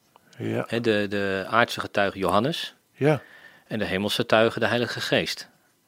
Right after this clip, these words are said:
Speaker 1: Ja.
Speaker 2: Ehm, de, dus dat, dat is hetzelfde, eh, zelfde patroon.
Speaker 1: Mhm.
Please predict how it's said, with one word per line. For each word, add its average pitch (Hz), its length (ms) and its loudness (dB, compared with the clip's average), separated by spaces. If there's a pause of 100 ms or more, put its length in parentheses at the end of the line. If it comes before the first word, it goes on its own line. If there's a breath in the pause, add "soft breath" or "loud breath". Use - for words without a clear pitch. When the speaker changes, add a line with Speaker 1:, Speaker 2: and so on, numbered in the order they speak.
Speaker 1:
Ja. 131 200 -8 (1000 soft breath)
Speaker 2:
Ehm, 101 480 0 (600 soft breath)
de, 110 300 0
dus 113 180 -4
dat, - 320 0
dat - 420 -2
is 113 160 -4
hetzelfde, 107 600 4 (120)
eh, 107 220 -8
zelfde 101 300 4
patroon. 113 680 2
Speaker 1:
Mhm. 117 160 -12